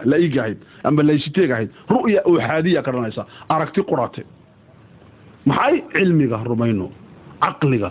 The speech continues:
loojiga, danta, waxa baa laga sheekaynayaa bas. Laakiin haddaad tirahdid, "Maya,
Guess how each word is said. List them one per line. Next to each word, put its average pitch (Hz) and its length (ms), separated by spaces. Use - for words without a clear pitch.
loojiga, 143 640
danta, 170 500
waxa 151 320
baa 143 100
laga 135 120
sheekaynayaa 127 360
bas. 123 180
Laakiin 175 340
haddaad 214 320
tirahdid, 160 300
"Maya, 170 300